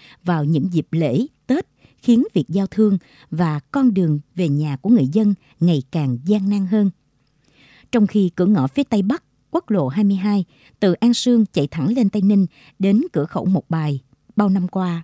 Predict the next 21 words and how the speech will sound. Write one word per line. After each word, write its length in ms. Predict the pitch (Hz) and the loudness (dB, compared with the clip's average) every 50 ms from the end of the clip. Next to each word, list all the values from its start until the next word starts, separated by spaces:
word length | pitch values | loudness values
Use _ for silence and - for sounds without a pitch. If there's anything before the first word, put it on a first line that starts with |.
| _ _ | _ _
quá 200 | - 208 202 269 - | -8 -6 -6 -6 -8
tải, 320 | - 185 143 120 143 214 277 _ _ - _ _ _ _ _ | -6 -6 -4 -2 -4 -4 -6 _ _ -20 _ _ _ _ _
nhưng 300 | - 202 220 202 196 185 175 - | 2 4 4 4 4 2 0 0
cũng 200 | - 170 170 190 | -2 -2 -2 -2
chưa 200 | - - 277 254 | 0 2 0 2
biết 220 | 214 339 - - | 2 0 0 0
ngày 140 | 208 185 156 | 0 2 2
nào 240 | 147 147 143 135 139 | 0 0 -2 -2 -4
được 180 | 127 139 - | -4 -4 -2
mở 120 | 165 156 - | -2 -2 -2
rộng. 280 | 202 - 202 156 123 131 - _ _ _ _ _ _ _ _ _ _ _ _ _ _ _ _ _ | -4 -6 -6 -4 -4 -4 -6 _ _ _ _ _ _ _ _ _ _ _ _ _ _ _ _ _
Qua 140 | - 220 190 | -2 -2 -2
đó 260 | 175 175 170 185 233 320 277 | -2 -2 -6 -6 -8 -10 -6
cho 120 | - 208 | -6 -6
thấy, 360 | 165 - 170 175 170 208 285 - _ _ _ - - - _ - | -6 -4 -4 -2 -2 -2 -2 -4 _ _ _ -20 -20 -18 _ 0
việc 160 | 190 202 170 - | 0 0 0 0
thành 180 | - 196 185 160 | -2 -2 -2 -2
phố 120 | - - | -2 -2
Hồ 120 | 330 294 196 | -2 -2 -2
Chí 140 | - - 285 | 0 2 4
Minh 260 | 254 240 226 220 | 4 6 6 4